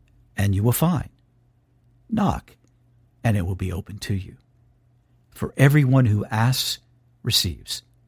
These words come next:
and the one who seeks finds. And to the one who knocks, it will be open." Isn't that good news?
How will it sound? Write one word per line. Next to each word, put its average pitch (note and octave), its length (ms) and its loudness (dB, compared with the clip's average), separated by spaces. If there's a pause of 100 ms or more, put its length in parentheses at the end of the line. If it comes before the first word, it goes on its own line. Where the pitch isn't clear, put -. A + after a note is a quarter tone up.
(440)
and F2+ 140 -4
the G#2 80 -4
one A2+ 160 2
who A2+ 100 2
seeks - 560 -2 (960)
finds. - 600 -2 (1400)
And B2 160 -2
to - 140 -2
the B2+ 100 4
one B2 280 2
who C3 120 4
knocks, - 540 -2 (680)
it D#2 200 -8
will E2 260 -10 (260)
be E2+ 200 -6
open." C#2+ 300 -20 (1700)
Isn't C#3+ 240 -2
that C3 180 -4
good F#2+ 220 -4
news? F2+ 300 -8